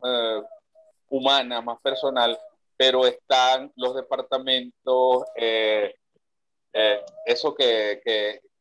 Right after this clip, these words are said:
no terminamos de, de, de, de tumbar las estructuras, y entonces los resultados tienen que ser esto. En, en,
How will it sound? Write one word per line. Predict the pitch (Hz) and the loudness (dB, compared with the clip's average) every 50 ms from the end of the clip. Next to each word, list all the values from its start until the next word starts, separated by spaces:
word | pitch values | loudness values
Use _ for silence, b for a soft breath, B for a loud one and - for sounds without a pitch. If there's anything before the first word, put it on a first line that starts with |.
| _ _ - - _ - | _ _ -20 -20 _ -18
no | 120 120 123 123 120 - | -10 -6 -4 -4 -2 0
terminamos | 147 143 139 131 120 120 123 123 123 127 131 135 131 | 0 -2 -2 -2 -4 -4 -2 -2 -2 -2 -4 -2 0
de, | 131 123 113 107 104 | 0 2 2 0 -2
de, | 104 107 104 101 101 104 - - - _ _ - | -4 -6 -6 -6 -8 -10 -14 -20 -20 _ _ -8
de, | 107 104 104 101 98 95 95 92 - _ | -4 -4 -2 -2 -2 -2 -4 -6 -8 _
de | - 104 101 | -8 -8 -6
tumbar | - 123 113 113 120 117 123 | -6 -4 0 2 2 2 2
las | 127 135 135 127 | 2 0 0 0
estructuras, | - - 110 107 _ - 135 131 127 127 127 | -4 -10 -16 -18 _ -8 -4 -2 0 0 0
y | 120 | -2
entonces | 107 104 - 113 110 110 - - 127 123 127 127 127 131 127 - _ _ _ _ | -6 -8 -8 -8 -8 -6 -2 0 2 4 4 4 4 2 0 -4 _ _ _ _
los | 120 131 131 | -2 0 0
resultados | 135 135 127 - 139 127 120 - _ - - 135 135 139 143 143 - - | 0 -4 -8 -8 -10 -12 -12 -6 _ 2 2 4 4 4 2 0 -2 -4
tienen | 143 135 131 127 120 | -4 -4 -4 -6 -10
que | - 131 | -12 -10
ser | - - 135 131 | -4 0 2 4
esto. | 135 131 127 - - - 127 127 - - _ _ _ _ _ _ _ _ _ | 4 2 2 0 -2 -4 -4 -4 -4 -8 _ _ _ _ _ _ _ _ _
En, | 120 120 117 110 - - | 0 0 0 -2 -2 -4
en, | 113 113 110 107 104 107 | -4 -4 -2 -4 -6 -8